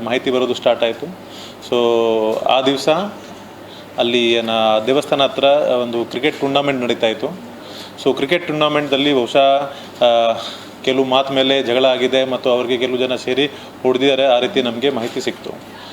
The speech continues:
ನಂತರ, ಆ, ನಾವು ವೆನ್ಲಾಕ್ ಹಾಸ್ಪಿಟಲಲ್ಲಿ ಆ ಬಾಡಿದು ಅನ್ನ, ಆ, ಲೋಕಲ್ ಡಾಕ್ಟರ್ಸಿಂದ ಮುಖಾಂತರ ಒಂದು ಅನ್ನ ಪೋಸ್ಟ್ ಮಾರ್ಟಮ್ ಮಾಡಿಸಿದ್ದೀವಿ.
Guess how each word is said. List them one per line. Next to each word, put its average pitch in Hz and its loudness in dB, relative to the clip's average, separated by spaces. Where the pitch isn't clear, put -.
ನಂತರ, 135 2
ಆ, 123 2
ನಾವು 123 2
ವೆನ್ಲಾಕ್ 139 4
ಹಾಸ್ಪಿಟಲಲ್ಲಿ 135 2
ಆ 117 6
ಬಾಡಿದು 131 4
ಅನ್ನ, 127 2
ಆ, 113 -2
ಲೋಕಲ್ 127 0
ಡಾಕ್ಟರ್ಸಿಂದ 127 0
ಮುಖಾಂತರ 123 2
ಒಂದು 120 2
ಅನ್ನ 110 0
ಪೋಸ್ಟ್ 123 -4
ಮಾರ್ಟಮ್ 131 0
ಮಾಡಿಸಿದ್ದೀವಿ. 113 -2